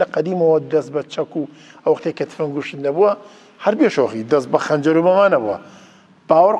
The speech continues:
قەناعەتی بێ منەوەی کە لەبیرمە لە منداڵی خۆمە. هەمیشە ئەو باوکەی من ئەو خەنجەرەی داناوە شەوانە کە خەوتەوە بەیانی کە پشتێنەکەی، جا پشتێنی قەدیمیان گرێ گرێ دەبەست، وەک ئێستێ ناسێ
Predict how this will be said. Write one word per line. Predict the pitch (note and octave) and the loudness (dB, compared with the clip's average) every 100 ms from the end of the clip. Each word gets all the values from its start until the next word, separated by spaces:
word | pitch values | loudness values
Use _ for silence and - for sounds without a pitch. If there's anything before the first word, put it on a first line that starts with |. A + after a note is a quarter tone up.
| - | -2
قەناعەتی | E3 E3 D#3+ D3 | 0 2 0 -4
بێ | C#3+ E3 | -6 -2
منەوەی | F3 F3+ - | 0 0 -2
کە | C#3 | -2
لەبیرمە | C#3+ D#3+ C#3 B2 | 0 2 2 0
لە | A#2 | -2
منداڵی | A#2 A2+ G#2 | -4 -6 -10
خۆمە. | C3 G#2+ G#2+ E3 | -12 -12 -6 -2
هەمیشە | F#3 D#3 B2+ - - | -2 -4 -8 -8 -4
ئەو | F3+ D3 | -2 -2
باوکەی | C3+ D3+ F#3 | -4 -6 -6
من | G3+ G3 - - - _ _ | -8 -10 -20 -20 -20 _ _
ئەو | G3 F#3 | 0 0
خەنجەرەی | D3 C#3 D3+ E3+ | -6 -4 -4 -2
داناوە | C#3 C#3+ D#3 C3+ - | -2 -2 -2 -2 -4
شەوانە | B2 D3 - | -6 -6 -10
کە | B2+ | -14
خەوتەوە | - A#2 D3+ A#2+ B2+ | -12 -12 -12 -10 -6
بەیانی | C#3 C#3+ E3 A2+ - - - _ - | -4 -4 -6 -10 -18 -20 -20 _ -10
کە | D3+ | -10
پشتێنەکەی، | - - D3+ C#3 - E3+ C3 - - B2 | -8 -4 -2 -2 -2 -2 -4 -14 -12 -2
جا | C#3 - | 0 -2
پشتێنی | - E3 D#3 - | -8 -6 -6 -4
قەدیمیان | C#3 D#3+ E3 D3+ | -6 -2 0 0
گرێ | B2+ A#2+ B2 | -2 -4 0
گرێ | E3 B2+ | 2 2
دەبەست، | A#2+ D3+ - - - - _ | 0 -2 -4 -20 -20 -20 _
وەک | D#3+ D#3 | 2 2
ئێستێ | D3+ E3+ F3 | 2 2 2
ناسێ | E3 - C#3 | 0 0 -2